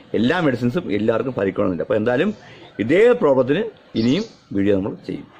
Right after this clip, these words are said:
കേട്ടോ. Okay, Hi friends, നിങ്ങൾക്കെല്ലാവർക്കും സുഖമാണെന്ന് വിശ്വസിക്കുന്നു. ഞാനിവിടെ പറയാൻ പോകുന്നത് മുടി പൊഴിച്ചിൽ. മുടി പൊഴിച്ചിൽ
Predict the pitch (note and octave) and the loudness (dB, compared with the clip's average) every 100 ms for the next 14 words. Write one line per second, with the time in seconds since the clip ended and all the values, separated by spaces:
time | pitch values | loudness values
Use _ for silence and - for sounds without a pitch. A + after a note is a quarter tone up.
0 | - - - E2+ _ F2+ F#2 F#2 G2 - | -10 -8 -8 -12 _ -12 -6 -6 -8 -20
1 | - _ - - - - - - D3+ D#3+ | -20 _ -20 -20 -20 -20 -20 -8 -4 -2
2 | D#3 C#3+ - - - - - - - - | 0 -2 -4 -20 -20 -20 -20 -20 -20 -20
3 | - - - - - - - - B2 C3 | -20 -20 -20 -20 -20 -20 -16 -4 0 2
4 | C3 B2+ C3+ - - - - - - - | 2 2 0 -2 -10 -20 -20 -20 -10 -2
5 | C3 C3 A#2+ A2 G#2+ G#2 A2+ D#3 - - | 0 2 0 0 0 2 0 -2 -6 -20
6 | - - - - - _ _ - - A2 | -20 -20 -20 -20 -20 _ _ -10 -4 -2
7 | B2 A#2+ A2+ A2+ A#2+ G#2+ G#2+ G#2+ D3+ - | 0 0 0 0 2 2 4 2 2 -2
8 | _ _ _ - - _ _ _ A#2 C3+ | _ _ _ -20 -20 _ _ _ 0 2
9 | A#2+ G#2 - - - _ - - - - | 4 2 -2 -18 -20 _ -20 -20 -20 -20
10 | - - - - - - - - - - | -20 -20 -20 -20 -20 -20 -20 -20 -20 -20
11 | - B2 D#3+ E3+ D3+ C#3+ F3+ | -8 0 4 6 4 2 -4